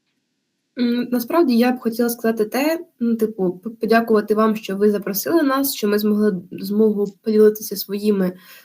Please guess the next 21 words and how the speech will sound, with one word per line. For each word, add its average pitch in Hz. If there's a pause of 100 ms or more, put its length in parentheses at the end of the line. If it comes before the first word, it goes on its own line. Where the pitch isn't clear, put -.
(180)
е, 196
такими 214
набутими 208
вже 196
знаннями, 233
які, 226
можливо, 220
допоможуть 196 (180)
в 185 (440)
майбутньому 190 (200)
інших, 190 (1200)
ех, 233
наших 220
товаришів, 262
а 202
можливо, 202
просто 190 (420)
незнайомих 220
для 220
нас 226
людей. 202